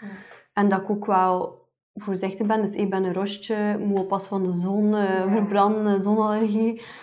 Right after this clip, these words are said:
Speaker 2: Dus, ehm, ik heb me altijd heel goed ingesmeerd. Maar
Speaker 1: Ja.
Speaker 2: toch merk ik al, als je ouder wordt, ik heb nu plotseling pigmentvlekken. Ik heb
Speaker 1: Mhm.
Speaker 2: daar enorm van verschoten dat ik dat plotseling had.
Speaker 1: Mhm.
Speaker 2: Zie je? En dus dan wil ik daar nog meer voor, ehm,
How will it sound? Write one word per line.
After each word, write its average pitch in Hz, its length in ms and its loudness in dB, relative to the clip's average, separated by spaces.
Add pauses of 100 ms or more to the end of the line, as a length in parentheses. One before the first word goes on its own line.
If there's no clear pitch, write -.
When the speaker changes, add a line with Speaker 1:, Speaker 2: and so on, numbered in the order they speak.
(280)
Speaker 2:
Dus, 220 240 4
ehm, 196 540 2
ik - 100 -16
heb 220 100 2
me 190 100 0
altijd 185 260 2
heel 214 180 4
goed 202 180 4
ingesmeerd. 180 600 -2
Maar 190 220 -4
Speaker 1:
Ja. 202 60 -12
Speaker 2:
toch 233 220 4
merk 208 280 2
ik 233 160 -6
al, 208 400 0
als 202 160 -2
je 190 60 -2
ouder 202 260 0
wordt, 208 260 -4
ik 214 160 -6
heb 208 100 -8
nu 202 120 -2
plotseling 202 420 -8
pigmentvlekken. 190 680 -6
Ik 214 180 0
heb 208 80 6
Speaker 1:
Mhm. 202 100 2
Speaker 2:
daar 190 100 0
enorm 214 240 4
van 190 140 0
verschoten 208 440 -6
dat 233 100 2
ik 196 60 0
dat 185 100 -2
plotseling 185 400 -8
had. 247 200 -4
Speaker 1:
Mhm. 196 300 -10 (920)
Speaker 2:
Zie 220 100 2
je? 240 80 4
En 214 200 4
dus 202 180 2
dan 208 180 2
wil 202 100 4
ik 208 120 2
daar 196 100 0
nog 214 480 2
meer 202 320 0
voor, 190 240 -4
ehm, 180 560 -4